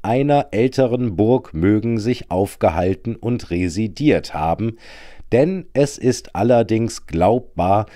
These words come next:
dass es vor Erbauung des jetzigen Schlosses schon eine Art von Burg gegeben habe, wo sich die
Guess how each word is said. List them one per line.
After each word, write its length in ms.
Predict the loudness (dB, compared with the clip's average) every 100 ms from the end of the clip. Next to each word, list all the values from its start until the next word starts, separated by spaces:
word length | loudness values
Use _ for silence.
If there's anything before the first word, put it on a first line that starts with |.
| -20 -20 -18 -2
dass 360 | 0 0 -6 -2
es 280 | 0 -2 -8
vor 280 | 0 2
Erbauung 800 | 2 -2 -2 2 2 4 2 0
des 280 | -4 -6 -4
jetzigen 520 | -4 -4 -4 -8 -6
Schlosses 640 | -6 -2 -2 -2 -6 -8 -14
schon 400 | -8 2 2 2 -2
eine 360 | -2 0 -2 -4
Art 280 | -4 -4 -6
von 380 | -2 -2 -2
Burg 440 | -2 -2 -2 -6 -10
gegeben 760 | -10 -8 -2 0 0 -2 -8
habe, 420 | -4 -2 2 0 -2 -18 -20 -8
wo 280 | 0 2 2
sich 420 | 0 -2 -4 -10
die 240 | -6 -6